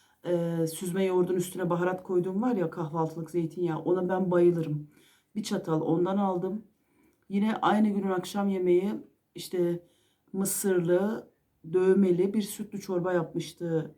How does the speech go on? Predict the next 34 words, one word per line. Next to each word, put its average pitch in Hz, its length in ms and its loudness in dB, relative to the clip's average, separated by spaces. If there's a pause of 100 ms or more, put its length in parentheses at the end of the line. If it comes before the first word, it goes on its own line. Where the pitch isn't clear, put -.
gelinimiz. 170 680 0 (540)
Hani 202 120 -6
çocuklar 233 400 0
yesin 190 320 2
diye 175 120 6
yapmış. 165 680 0 (200)
Eee, 175 160 -2
çok 202 200 -10
fazla 185 320 -2
değildi, 175 260 4
azdı 180 340 2
zaten 165 380 -2
ve 254 140 4
ben 226 160 4
de 302 60 4
yemeyecektim. 190 680 8 (180)
Diğer 185 220 0
yetişkinler 202 680 0
gibi. 160 300 -2 (540)
Ama 233 340 4 (120)
<laughs> - 160 -10
Ayşe 208 240 0
yemedi 220 440 4
niyeyse, 180 280 0
sütlü - 220 -14
çorbayı 190 340 0
sevmiyor 180 360 0
benim 160 180 4
çocuk. 165 340 -10 (560)
Yoğurtlu 180 340 0
çorbayı 165 320 -2
seviyor, 202 300 -4
sütlüyü - 380 -2
sevmiyor. 170 520 0